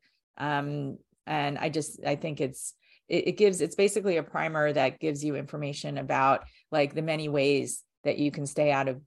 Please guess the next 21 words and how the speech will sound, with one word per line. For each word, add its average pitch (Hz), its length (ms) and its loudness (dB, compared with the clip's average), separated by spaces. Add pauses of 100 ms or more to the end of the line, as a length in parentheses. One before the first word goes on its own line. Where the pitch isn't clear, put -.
(120)
court, 180 340 4
depending 147 640 -4 (320)
on 151 200 0
what 151 220 2
level 147 500 2
of 139 340 0 (280)
assistance 160 600 -4
that 143 160 -2
you 143 120 -4
need, 131 360 -6 (720)
you 160 100 -2
know, 147 200 2
but, 160 280 4
but 170 120 6
again, 160 280 4
I'm, 156 220 0
like, 147 200 -2
a, 147 260 -4
a 151 80 -2
massive 143 580 -2
proponent 135 540 -6